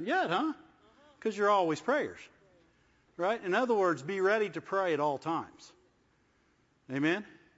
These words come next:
And, and it's probably gonna be a lot. If you guys have noticed, there's a lot to pray about at all times. And especially if you're gonna be led by the Spirit of God,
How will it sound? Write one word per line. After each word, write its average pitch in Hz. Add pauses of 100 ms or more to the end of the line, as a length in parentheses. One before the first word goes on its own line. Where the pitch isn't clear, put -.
(480)
And, 147
and 143
it's 135
probably 160
gonna 135
be 127
a 120
lot. 156 (1040)
If 117
you 135
guys 135
have 120
noticed, 151
there's 147
a 123
lot 123
to -
pray 170
about 110
at 113
all 110
times. - (460)
And 135
especially 180
if 120
you're 139
gonna 139
be 139
led 139
by 127
the 120
Spirit 123
of 123
God, 185